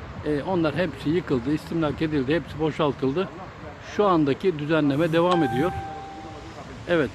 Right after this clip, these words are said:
çocuk bahçesini, evet, şimdi biraz evvel geldiler bir ailesiyle çocuğu. E, burada işte ne zaman açılacak, ne zaman şey yapacak diye sormalar başladı.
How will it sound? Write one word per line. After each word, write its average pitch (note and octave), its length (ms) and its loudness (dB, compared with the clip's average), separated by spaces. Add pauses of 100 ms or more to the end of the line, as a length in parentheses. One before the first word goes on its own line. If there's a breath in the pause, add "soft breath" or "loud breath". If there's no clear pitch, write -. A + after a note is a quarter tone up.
(140)
çocuk F3 340 -2
bahçesini, F3+ 600 2 (400)
evet, E3+ 240 4
şimdi F#3+ 320 4
biraz F3+ 240 4
evvel D#3+ 220 4
geldiler D#3+ 540 4
bir D#3+ 80 4
ailesiyle C#3+ 600 2
çocuğu. D#3+ 420 2 (520)
E, D#3+ 340 2
burada F3 380 6
işte F3+ 260 0
ne F3+ 100 6
zaman E3 240 6
açılacak, D3+ 580 0
ne E3+ 120 6
zaman E3 280 4 (520)
şey F#3+ 100 8
yapacak C#3+ 360 2 (380)
diye F3 300 6 (1000)
sormalar F3 500 4
başladı. E3 480 0